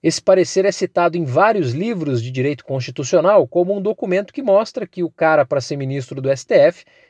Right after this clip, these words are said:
tem que ser jurista, formado em direito. Aí depois de cumprido esse requisito é que você vai ver se ele tem notável saber jurídico, porque tem gente que é formada em direito e não tem notável saber jurídico, aliás, a maioria, né?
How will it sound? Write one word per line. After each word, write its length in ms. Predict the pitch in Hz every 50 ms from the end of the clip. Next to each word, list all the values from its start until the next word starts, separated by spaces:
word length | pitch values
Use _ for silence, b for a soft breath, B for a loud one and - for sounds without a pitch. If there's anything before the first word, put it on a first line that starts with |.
| b b
tem 100 | - 175
que 80 | 175
ser 140 | - - 190
jurista, 480 | 180 185 185 147 175 208 180 - - 113
formado 400 | - - 127 120 131 135 139 151
em 60 | 151
direito. 420 | 160 214 170 135 135 123 - - b b b b b b b b
Aí 120 | - 190
depois 400 | 208 233 180 - - 214 240 262
de 120 | 226 247
cumprido 520 | - - 220 180 - - 180 240 254 202 175
esse 160 | 143 - -
requisito 480 | 135 156 - - 151 143 160 214 190 277
é 40 |
que 100 | - _
você 240 | 302 311 294 - 262
vai 160 | 254 262 254
ver 180 | 180 135 156 175
se 160 | - - -
ele 120 | 208 208 196
tem 180 | - - 196
notável 440 | 196 208 190 _ - 160 160 156 175
saber 360 | 170 - 202 180 147 151 151
jurídico, 500 | 147 208 202 170 165 151 120 - - -
porque 220 | - _ - 139 123
tem 160 | - - 294
gente 240 | 233 151 131 123 -
que 60 | 147
é 20 |
formada 380 | 135 - 196 156 123 117 120 131
em 40 | 147
direito 340 | 180 214 165 123 127 -
e 40 | 147
não 100 | 156 202
tem 220 | 240 - 123 110 110
notável 420 | 131 - _ - 107 107 107 117
saber 280 | - - 135 123 131 135
jurídico, 440 | 151 220 190 147 117 98 - -
aliás, 300 | 101 98 95 107 120 170
a 80 | 165 123
maioria, 420 | 104 95 104 113 113 120 135 98
né? 160 | 90 113 151